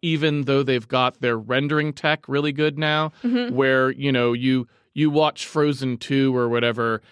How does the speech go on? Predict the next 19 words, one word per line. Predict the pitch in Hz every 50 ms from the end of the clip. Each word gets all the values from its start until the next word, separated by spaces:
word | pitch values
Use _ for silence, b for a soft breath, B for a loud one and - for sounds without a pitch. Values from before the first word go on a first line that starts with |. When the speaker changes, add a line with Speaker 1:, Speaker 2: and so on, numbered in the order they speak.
| b b b -
Speaker 1:
and | 143 139 135
it, | 131 131 - - - - _ _ _ -
it | 147 143 - _ -
looks, | 139 135 147 160 - - - - - - _ _ -
the | - 113 135
lighting | 123 123 131 156 175 180 180 175 156 143 131
looks | 131 120 - -
very | - 123 113 131 139 131 135 131 120
convincing | - - 127 120 110 131 123 120 - - 117 117 113
now | 113 110 107 104 104 104
compared | - 120 107 - 123 117 113 113 -
to | 127
what | 117 113
it | 113 -
used | 113 117 117 110 - -
to | 110
look | 107 113 113
Speaker 2:
Mm-hmm. | 240 220
Speaker 1:
like. | 240 262 - 277 277